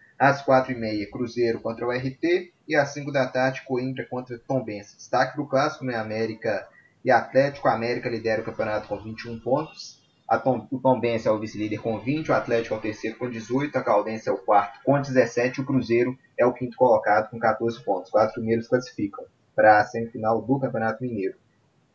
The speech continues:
América e Atlético, então, vão fazer um jogo que possivelmente pode valer até a liderança, né, do Campeonato Mineiro. A América,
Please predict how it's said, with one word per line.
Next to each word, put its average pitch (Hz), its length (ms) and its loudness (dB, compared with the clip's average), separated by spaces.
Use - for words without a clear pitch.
América 131 440 10
e - 20 12
Atlético, 117 400 2
então, 120 200 0
vão 120 60 -4
fazer 120 200 0
um 117 60 -2
jogo 113 200 0
que - 80 -20
possivelmente 123 540 2
pode 117 200 6
valer 113 280 4
até 110 200 4
a 113 60 10
liderança, 113 540 2
né, 107 100 -2
do - 80 -12
Campeonato 101 540 -6
Mineiro. 123 320 -2
A 123 40 2
América, 104 480 0